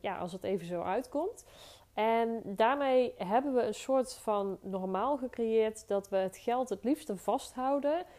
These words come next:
op onze rekening. Nou, wat natuurlijk op dit moment helemaal, eh, niet zo'n heel verstandig idee is met, eh, de inflatie waar we op dit moment mee te maken hebben. Maar dat even terzijde. Maar ik heb voor mezelf de afgelopen jaren, eh, of heb ik mezelf heel erg getraind om die emoties los te laten.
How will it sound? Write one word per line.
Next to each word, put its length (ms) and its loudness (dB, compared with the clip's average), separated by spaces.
op 260 4
onze 300 0
rekening. 640 -2
Nou, 200 -4
wat 120 0
natuurlijk 300 0
op 100 2
dit 120 10
moment 340 4
helemaal, 560 4
eh, 160 4
niet 180 0
zo'n 180 0
heel 160 2
verstandig 400 -4
idee 320 4
is 160 2
met, 340 -2
eh, 240 4
de 80 -2
inflatie 580 -2
waar 140 2
we 60 0
op 60 -6
dit 120 0
moment 300 -4
mee 180 -2
te 100 -8
maken 360 -4
hebben. 240 -4
Maar 80 -6
dat 180 -6
even 220 -6
terzijde. 540 -6
Maar 360 2
ik 160 0
heb 160 2
voor 120 -2
mezelf 380 2
de 60 -2
afgelopen 520 0
jaren, 540 0
eh, 80 -6
of 100 -8
heb 140 0
ik 60 -2
mezelf 380 2
heel 180 4
erg 140 0
getraind 400 -6
om 60 -6
die 100 -2
emoties 600 -2
los 300 2
te 100 -2
laten. 440 -4